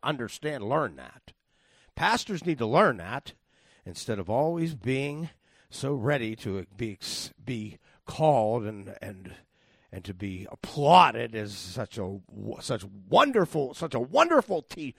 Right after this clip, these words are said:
you're such a wonderful teacher. No, there's only one teacher. That's Jesus Christ. And I hope he's teaching you,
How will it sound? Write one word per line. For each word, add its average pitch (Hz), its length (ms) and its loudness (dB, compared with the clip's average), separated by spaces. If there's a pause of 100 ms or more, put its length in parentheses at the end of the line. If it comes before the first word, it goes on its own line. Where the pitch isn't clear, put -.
(120)
you're 208 120 0
such 311 260 8
a 185 60 10
wonderful 170 600 2
teacher. - 440 -10
No, 151 120 0
there's 135 180 -2
only 202 140 0
one 175 240 2
teacher. 139 420 -2 (220)
That's - 240 -8
Jesus 117 380 -6
Christ. 92 340 -6
And 95 80 -8
I 92 40 -8
hope 233 220 0
he's 254 160 -6
teaching 180 400 -6
you, 147 220 -2